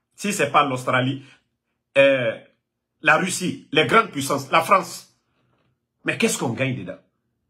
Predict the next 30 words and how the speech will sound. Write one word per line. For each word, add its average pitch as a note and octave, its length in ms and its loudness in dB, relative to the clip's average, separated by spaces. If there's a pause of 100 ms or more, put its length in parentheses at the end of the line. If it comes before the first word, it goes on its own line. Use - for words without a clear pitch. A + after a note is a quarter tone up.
(260)
Il - 80 6
suffit C#4 340 0
juste B3+ 280 0
de F#3 80 2
travailler F3 340 2
la C3 100 -2
tête. - 400 -10 (680)
Ils E4 120 4
ne C#4+ 100 -2
viennent A#3+ 280 0
pas D4 160 4
construire G#3+ 380 -4
des D3+ 200 -2
usines. C#3+ 300 -10 (400)
Tout F#4+ 180 4
ce - 80 -10
qu'ils C4 160 -2
font, - 320 -6
c'est A3+ 140 0
ces G3+ 180 2
machines-là. G3+ 600 -2 (320)
Beaucoup E4+ 360 4
de G#3 100 2
Guinéens A3+ 420 2
ont G#3 40 0
ces F3+ 160 -2
machines. E3+ 380 -2 (1200)
Ils C#4+ 160 6
peuvent C#4 180 4
aussi A3+ 440 2